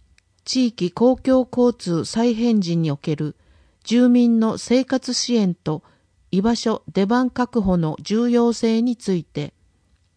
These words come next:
答え。現在策定中の地域公共交通計画では、住民も訪問者も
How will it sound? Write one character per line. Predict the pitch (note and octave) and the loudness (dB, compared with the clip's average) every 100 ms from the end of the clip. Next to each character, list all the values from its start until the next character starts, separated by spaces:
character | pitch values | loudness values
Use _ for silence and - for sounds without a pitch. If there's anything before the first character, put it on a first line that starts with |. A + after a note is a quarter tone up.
| _ _ _ | _ _ _
答 | - F3+ F#3+ E3+ | -12 -8 -4 -4
え。 | D3+ _ _ _ _ _ _ _ _ _ | -6 _ _ _ _ _ _ _ _ _
現 | B3 C4 A3+ | 2 4 2
在 | E3+ E3 | 0 -2
策 | - F#3+ - | -6 -6 -6
定 | - C4 A#3+ | -2 0 0
中 | - B3 A#3+ | -2 0 2
の | A3+ A3 - | 0 -2 -8
地 | - B3+ | -4 -2
域 | A#3 - | 0 -2
公 | - A3+ B3 | 0 2 2
共 | B3+ B3+ B3+ | 2 2 2
交 | B3+ B3 | 2 0
通 | - A#3+ A#3+ | 0 -4 -2
計 | B3 A#3+ | 0 0
画 | A3 G3 F3 | 0 -4 -2
で | F3 | 0
は、 | E3 D#3 - _ _ _ | 0 -2 -8 _ _ _
住 | - B3+ B3+ | 0 2 4
民 | A#3+ A#3+ A3 | 4 4 4
も | G#3+ - _ | 0 -2 _
訪 | B3 C4 | 4 6
問 | B3+ B3+ A#3+ | 6 4 2
者 | - F3+ | 0 0
も | E3 | 0